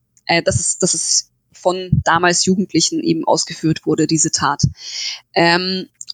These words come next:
und man kann jetzt, für, das liegt nahe, dass da jetzt halt einfach jemand sehr, sehr genau die Medien verfolgt hat und, äh, sich vielleicht einfach nur wichtig machen wollte mit diesem Erpresser,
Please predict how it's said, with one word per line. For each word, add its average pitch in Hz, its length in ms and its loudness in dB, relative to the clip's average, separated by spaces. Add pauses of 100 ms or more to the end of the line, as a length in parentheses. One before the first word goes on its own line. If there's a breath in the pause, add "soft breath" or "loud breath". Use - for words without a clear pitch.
und 180 480 2 (1040)
man 175 320 -4
kann 240 260 0
jetzt, - 440 -8 (280)
für, - 420 0 (140)
das - 120 4
liegt - 220 -4
nahe, 170 680 2
dass 175 180 2
da 185 100 -4
jetzt 180 220 -2
halt 175 160 2
einfach 180 220 0
jemand 180 340 2
sehr, 190 280 4
sehr 190 120 2
genau 175 380 4
die 165 100 -2
Medien 214 320 2
verfolgt 220 540 0
hat - 320 2 (580 loud breath)
und, 202 400 2 (180)
äh, 127 280 2
sich - 240 2
vielleicht 165 220 2
einfach 190 180 2
nur 190 100 -10
wichtig 185 300 0
machen 165 260 -12
wollte 151 280 -2
mit 160 120 -2
diesem 165 180 -2
Erpresser, 147 760 2